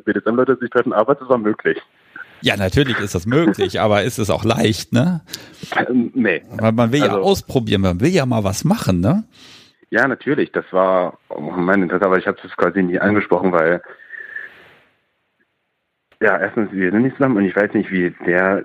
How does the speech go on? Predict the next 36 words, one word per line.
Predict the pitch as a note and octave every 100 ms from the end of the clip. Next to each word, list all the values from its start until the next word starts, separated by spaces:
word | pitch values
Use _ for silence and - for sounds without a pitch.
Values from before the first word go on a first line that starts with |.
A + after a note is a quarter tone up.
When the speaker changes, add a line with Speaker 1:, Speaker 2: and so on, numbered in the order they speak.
| -
Speaker 1:
sie |
den | F2+ E2+
Körperkontakt | - F2+ A2+ G#2 G2 G2 G2+
haben | F#2+
möchte | F#2+ F#2
und | F#2 F2
wie | E2+
sehr, | E2 E2+ F2 -
wie | E2+
sehr | E2 E2+
sie | E2 E2
nicht | E2 E2+ -
den | D#2
Körperkontakt | - D#2+ E2+ - -
haben | D#2
möchte. | D#2 - - - - - - - - -
Und | E2+ D#2+ E2 - -
das | - E2
muss | F2+
ich | -
ja | F2+ F2+ F2
erst | F2+ F2
herausfinden, | F2 F2+ - F2+
bevor | E2 - E2+
ich | F2
halt | E2+ -
irgendwas | F2+ F2+ -
damit | E2
anfange, | D#2+ - E2
vor | -
allem, | F2 F2
weil | E2+
das | E2 - E2+
meine | D#2+
erste | D#2 E2+
Erfahrung | F2 - F2+